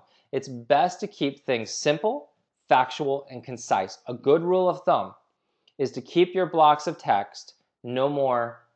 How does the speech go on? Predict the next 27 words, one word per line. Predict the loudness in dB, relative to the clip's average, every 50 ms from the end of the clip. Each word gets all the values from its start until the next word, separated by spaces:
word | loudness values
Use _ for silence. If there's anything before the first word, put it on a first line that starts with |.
| _ _
than | -4 -4 -4 -6
three | -6 0 0 2 2
lines, | 2 0 -2 -4 -6 -10 -12
and | -12 -4
keep | -4 -2 0
your | 0 -2
bullet | 2 2 2 2 2 0 -2 -2
points | -2 0 0 -2 -6 -8 -12 -20 -20 _ _ _ _
under | -6 -4 -2 -2 -2
two | -4 -4 -4 -4 -2
lines | -2 -2 -2 -4 -6 -10
of | -16 -10
text. | -10 -10 -10 -10 _ -20 -20 _ -20 _ _ _ _ _ _ _ _ _ _ _
If | -8 -8 -4
you're | -2 -4 -2
writing | 2 4 4 6 4 4 0 0 0
more | 0 2 2 0
than | -2 -2 -2
this, | -2 -4 -4 -6
chances | -10 -12 -8 -8 -8 -6 -8 -6 -2
are | 0 2 2
your | 2 0
resume | 0 2 0 0 0 -2 -8 -8 -6 -6
is | -8 -8 -6
getting | -6 -6 -6 -6 -14
too | -16 -12 _ -10 -10 -8
verbose. | -10 -10 -6 -6 -8 -8 -8 -14 -20 -20 -20 _